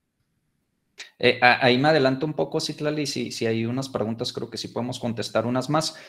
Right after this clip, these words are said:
Puse la, la, la filmina con los correos de Javier y de su servidor. Eh, con toda confianza nos pueden mandar correos si, si por algún motivo tienen que salir de la sesión. Aquí vamos a estar unos minutos más para contestar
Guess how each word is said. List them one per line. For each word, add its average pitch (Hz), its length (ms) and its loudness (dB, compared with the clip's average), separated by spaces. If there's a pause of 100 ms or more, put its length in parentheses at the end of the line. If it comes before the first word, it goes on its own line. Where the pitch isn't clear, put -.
(220)
Puse 160 680 8
la, 127 340 8
la, 117 280 2
la 120 160 4
filmina 123 600 -2
con 120 340 2
los 104 180 0
correos 113 540 0
de 104 500 0
Javier 110 600 0
y 107 240 -6
de 110 120 -4
su - 140 -10
servidor. 107 600 -4 (400)
Eh, 117 160 2
con 110 200 -2
toda 120 200 4
confianza 113 540 -2
nos 113 180 -2
pueden 117 200 -2
mandar 110 340 -2
correos 117 540 0
si, 104 200 -6
si - 140 -10
por 107 160 -6
algún 104 220 -4
motivo 107 340 -6
tienen 110 220 -6
que 110 100 -12
salir 110 300 -6
de 113 100 -4
la 110 80 -2
sesión. 151 360 -4
Aquí 107 320 -10
vamos 113 360 -4
a 113 40 -8
estar - 140 -8
unos 113 240 -4
minutos 104 360 -10
más 110 120 -14
para 107 180 -6
contestar - 540 -12